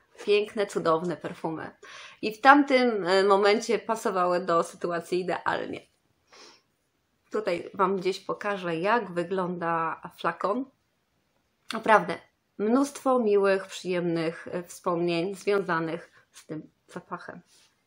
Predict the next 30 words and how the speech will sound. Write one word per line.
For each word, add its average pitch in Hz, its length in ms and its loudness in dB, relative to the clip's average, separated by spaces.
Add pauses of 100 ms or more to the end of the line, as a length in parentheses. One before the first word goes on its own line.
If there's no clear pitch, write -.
(1400)
Dobrze. - 440 6 (840)
Żeby 262 260 2
tutaj 247 340 4
to 247 80 2
nie 220 120 2
trwało 262 360 4
zbyt 208 500 4
długo, 180 540 4 (220)
mm, 196 240 2
nie 202 120 4
będę 240 240 4
też 226 200 -4
się 220 200 -2
za 196 120 0
bardzo 202 340 4
rozwodziła, 185 760 0
więc 226 440 -2
przejdźmy 214 480 -2
może 185 320 0
do 180 120 -4
słuchu. 196 560 -2 (380)
Mm. 196 360 -2 (320)
I 247 100 0
tutaj 247 280 2
też, 196 380 0
e, 165 480 2
wybór 202 480 6
był 185 180 0
bardzo 208 540 8
prosty, 180 720 -2